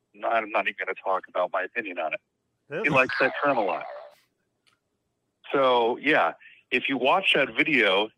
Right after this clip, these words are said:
Speaker 1: he'll tell you, you need to get that, the, the bridge, um, parallel to the body. Also, the string insert block, no. The titanium ones are better.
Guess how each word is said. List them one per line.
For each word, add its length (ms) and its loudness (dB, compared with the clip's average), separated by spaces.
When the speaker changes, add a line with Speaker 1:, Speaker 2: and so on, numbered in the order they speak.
Speaker 1:
he'll 140 0
tell 260 2
you, 240 -6
you 80 -6
need 100 2
to 80 0
get 220 4
that, 240 2
the, 320 4
the 380 2
bridge, 560 2
um, 520 2
parallel 680 2
to 60 -12
the 60 -10
body. 540 2
Also, 380 0
the 180 -2
string 260 -2
insert 400 -2
block, 360 2
no. 300 0
The 60 -6
titanium 680 2
ones 400 -2
are 80 0
better. 400 0